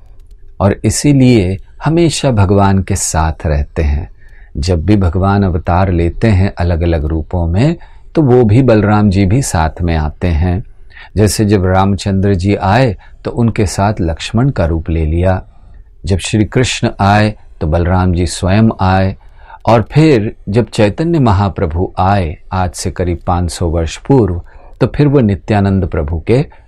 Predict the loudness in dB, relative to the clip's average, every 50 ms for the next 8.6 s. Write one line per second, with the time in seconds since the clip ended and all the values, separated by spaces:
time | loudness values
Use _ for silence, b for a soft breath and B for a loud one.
0 | b -4 -2 0 0 -2 -2 -4 -4 -4 -4 -4 -6 -6 -6 -4 -6 -6 -10 -12
1 | -18 -20 -20 -20 -20 -20 -20 -20 b b b b b -2 -2 0 2 2 2 2
2 | 2 0 0 2 2 2 2 2 2 2 2 2 0 0 2 2 2 2 2 0
3 | -2 -6 b b b b b -4 0 2 2 2 2 0 -2 -6 -16 -18 -16 -10
4 | -6 -4 -2 0 2 0 0 0 0 -2 -4 -4 -6 b b b b b b b
5 | -20 -20 -20 -20 -20 -20 _ -4 2 4 4 4 4 2 0 0 -4 -6 -6 -6
6 | -8 -6 -6 -6 -6 -8 -12 -20 -20 B B B B B 0 0 0 0 -2 -6
7 | -14 -20 -6 -2 0 0 0 2 0 2 2 2 0 -4 -2 0 0 2 2 2
8 | 2 2 2 2 2 2 0 0 0 -2 -4